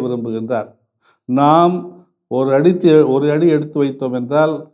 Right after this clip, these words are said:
அவர் நூறு அடி நம்மை நோக்கி வர அவர் தயாராக இருக்கின்றார். ஆகவே நாம் இந்த, நாம் பெறுகின்ற அந்த குணம் அல்லது நலம்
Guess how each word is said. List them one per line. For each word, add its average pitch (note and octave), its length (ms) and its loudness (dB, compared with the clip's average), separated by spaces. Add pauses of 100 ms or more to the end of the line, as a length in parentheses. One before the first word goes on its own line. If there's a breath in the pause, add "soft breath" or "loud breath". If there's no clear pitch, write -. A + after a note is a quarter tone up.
(160)
அவர் A#2 440 -2
நூறு E3+ 520 2
அடி D3+ 500 0
நம்மை B2+ 480 -6
நோக்கி E3+ 760 -2
வர B2+ 320 -4
அவர் A#2+ 340 -10
தயாராக D#3+ 640 -4
இருக்கின்றார். A#2 680 -8 (360 soft breath)
ஆகவே C#3 800 -2 (360 soft breath)
நாம் C3 440 -2
இந்த, C#3 280 -4
நாம் C#3 320 -4
பெறுகின்ற D3 580 -2
அந்த C3 220 -6
குணம் C#3 640 -8 (400)
அல்லது A#2+ 380 -4
நலம் A#2 580 -4